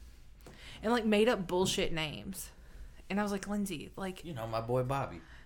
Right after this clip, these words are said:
Speaker 1: Like, it, they were the dumbest names. I was like, "Lindsay." And she's like, "No, like, I'm not telling on
Speaker 2: They
Speaker 1: them."
Speaker 2: were the dumbest names, like Harland.
Speaker 1: Like, I don't even know what they were. Like, they were so bad. So we're sitting there and, like, I'm freaking out. And she's, like, lying to my mom. And I'm like, "Mm-hmm,"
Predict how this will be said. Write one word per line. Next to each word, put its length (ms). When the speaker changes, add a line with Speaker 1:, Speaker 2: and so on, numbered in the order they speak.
Speaker 1:
Like, 300
it, 220
they 180
were 120
the 120
dumbest 480
names. 320
I 60
was 100
like, 240
"Lindsay." 460
And 120
she's 180
like, 200
"No, 200
like, 160
I'm 100
not 160
telling 320
on 160
Speaker 2:
They 80
Speaker 1:
them." 80
Speaker 2:
were 80
the 100
dumbest 460
names, 300
like 100
Harland. 560
Speaker 1:
Like, 280
I 80
don't 180
even 160
know 100
what 140
they 120
were. 400
Like, 160
they 100
were 120
so 240
bad. 320
So 460
we're 220
sitting 380
there 200
and, 140
like, 240
I'm 380
freaking 500
out. 280
And 120
she's, 180
like, 140
lying 300
to 40
my 120
mom. 420
And 120
I'm 80
like, 200
"Mm-hmm," 500